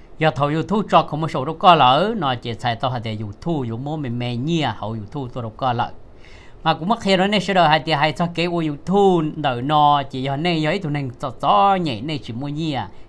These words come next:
này vô chỉ tàu. Có là một ô YouTube, vô chủ yếu có những mua mình, mình nhia thế mà có thể ô tàu YouTube. Ê, cũng chẳng là tiếng này cho là một ô YouTube chia tại nó mà này nhưng mua mình chỉ nhia, này thế là ô tàu YouTube. Vì đi cha của thế hải lý nó, này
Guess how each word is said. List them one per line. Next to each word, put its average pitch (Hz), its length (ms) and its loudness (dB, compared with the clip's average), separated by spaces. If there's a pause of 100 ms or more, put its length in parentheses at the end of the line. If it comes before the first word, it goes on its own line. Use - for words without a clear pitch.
này 139 200 -6
vô 117 240 -8
chỉ 101 200 -14
tàu. 87 260 -4 (580)
Có 196 160 10
là 170 120 8
một 156 160 -4
ô 170 160 0
YouTube, 156 420 -2
vô 139 120 -6
chủ 123 100 -10
yếu 117 200 -6
có 165 120 -2
những 147 280 -2
mua 165 200 0
mình, 127 180 -4
mình 117 160 -6
nhia 147 180 -4
thế 147 240 -8
mà 117 160 -10
có 131 180 -12
thể 131 80 -12
ô 110 140 -10
tàu 101 160 -12
YouTube. 101 520 -6 (520)
Ê, 156 100 -6
cũng 185 200 -2
chẳng 175 140 2
là 147 120 0
tiếng 156 200 -4
này 175 200 0
cho 151 160 2
là 165 140 2
một 139 200 -6
ô 160 140 -2
YouTube 165 280 -4
chia 196 180 -4
tại 151 140 0 (120)
nó 143 440 2
mà 117 380 -4
này 147 300 -4
nhưng 127 320 -6 (120)
mua 165 240 -2
mình 123 260 -6
chỉ 113 140 -10
nhia, 147 300 -4 (360)
này 156 300 -6
thế 143 140 -4
là 113 80 -2
ô 113 200 -6
tàu 120 240 -8
YouTube. 98 400 -4 (760)
Vì 151 140 -2
đi 190 120 0
cha 175 220 4
của 165 140 -2
thế 208 100 -2
hải 160 120 4
lý 165 120 -2
nó, 165 240 2
này 185 140 -2